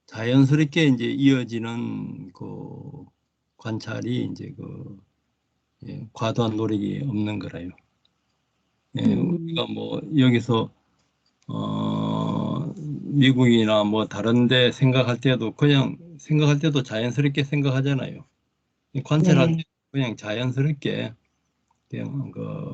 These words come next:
Speaker 1: 호흡을, 호흡을 이제 알아차리면 이제 되는 거죠. 이렇게.
Speaker 2: 그 오급의 균-, 오력의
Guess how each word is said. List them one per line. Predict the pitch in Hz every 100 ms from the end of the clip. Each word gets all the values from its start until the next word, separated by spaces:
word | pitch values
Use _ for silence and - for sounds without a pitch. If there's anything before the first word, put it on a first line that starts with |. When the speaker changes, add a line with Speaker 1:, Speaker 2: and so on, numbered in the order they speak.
| 135 - -
Speaker 1:
호흡을, | 143 127 110 123 127 175 143
호흡을 | 135 113 117
이제 | 104 120
알아차리면 | 120 113 - 117 - - -
이제 | - -
되는 | - 101 101
거죠. | 110 - - _
이렇게. | 107 101 101 - _ _ _ _ _ _ _ _ _ _ _ _ _ _ _ -
Speaker 2:
그 | 175 175 -
오급의 | 196 196 233 254 262 262 254 247
균-, | - 190 185 _ _ _ _ _ _ _ _ -
오력의 | 190 202 220 262 254 247